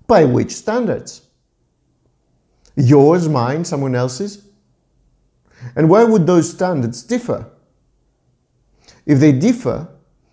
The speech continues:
then how do we even get to, to decide on who's the best at something?"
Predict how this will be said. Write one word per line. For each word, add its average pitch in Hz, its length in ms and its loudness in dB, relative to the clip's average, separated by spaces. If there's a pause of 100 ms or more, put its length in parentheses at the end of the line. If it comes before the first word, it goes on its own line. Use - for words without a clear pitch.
(220)
then 165 180 2
how 208 160 2
do 185 120 0
we 175 160 2
even 151 360 -2
get 170 200 -2
to, 165 160 -12 (260)
to 165 100 -8
decide 160 680 -2 (320)
on 185 120 -2
who's 233 160 -2
the 240 80 -2
best 269 220 -4
at - 100 -10
something?" 120 400 -12